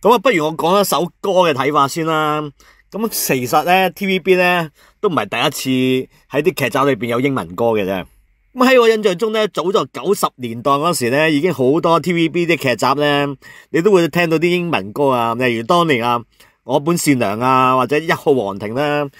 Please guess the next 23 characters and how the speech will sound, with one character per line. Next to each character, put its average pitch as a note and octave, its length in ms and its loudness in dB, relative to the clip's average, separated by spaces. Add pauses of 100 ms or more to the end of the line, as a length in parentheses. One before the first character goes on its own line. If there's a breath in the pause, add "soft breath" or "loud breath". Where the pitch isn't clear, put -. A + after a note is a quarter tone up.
(160 loud breath)
一 C#3+ 40 2
號 D3+ 60 4
皇 B2 220 2
庭 A#2 180 -6
應 D#3+ 160 -2
該 F3+ 80 0
大 C3+ 140 0
家 D3+ 180 2
比 C3+ 160 0
較 B2+ 120 0
記 A#2+ 200 -2
得 B2+ 140 0
啲 B2+ 180 -2
啦， B2 260 -2 (280 soft breath)
或 C3 80 -8
者 F3+ 120 2
妙 C3 220 0
手 B2+ 160 0
仁 A#2 180 0
心 C#3 220 -2
等 A2+ 180 -4
等 A2 160 -2
啦。 A#2+ 320 -4